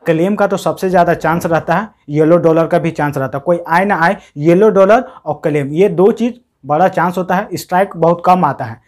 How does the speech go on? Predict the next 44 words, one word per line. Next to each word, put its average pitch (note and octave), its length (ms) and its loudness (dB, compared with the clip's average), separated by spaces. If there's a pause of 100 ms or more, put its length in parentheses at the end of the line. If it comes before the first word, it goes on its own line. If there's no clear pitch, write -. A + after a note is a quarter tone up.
(240)
या D#3 120 0
फिर F3+ 220 0
आपका E3 280 0
YouTube D#3+ 380 -2
के F#3 160 -18
कम्युनिटी E3 420 -4
गाइडलाइन D#3 300 0
के F3 100 -4
खिलाफ F3 400 -2 (200)
जा C3+ 140 -4
सकते A2 320 -10
हो। G#2 120 -18 (280)
Generally G3+ 440 2
येलो F#3+ 180 4
डॉलर G#3 420 2
या E3 180 2 (100)
कॉपीराइट E3+ 540 -2
क्लेम C3+ 280 -4 (160)
यही F3+ 200 2
चीज़ A3+ 220 -2 (140)
ज़्यादा D3+ 280 0
आता A#2 220 -10
है। G#2 140 -14 (140)
तीन B3 160 2
दिन A3+ 160 2
पहले G#3 340 0
मैं F#3 200 -2
वीडियो E3 280 2
अपलोड D#3+ 520 -2
कर D#3 160 -4
रहा D3+ 180 -2
था F#3 220 -10 (240)
क्रिकेट D#3+ 420 0
वाला, D#3 280 0 (240)
तो E3 80 -2
जैसे E3 320 0
ही A#3+ 160 4
अपलोड F3 400 0
किया G3 220 2
अनलिस्टेड E3+ 600 0
में F#3 200 -6
था A3 220 -6 (460)
और E3 140 2 (160)
तुरंत G3 300 4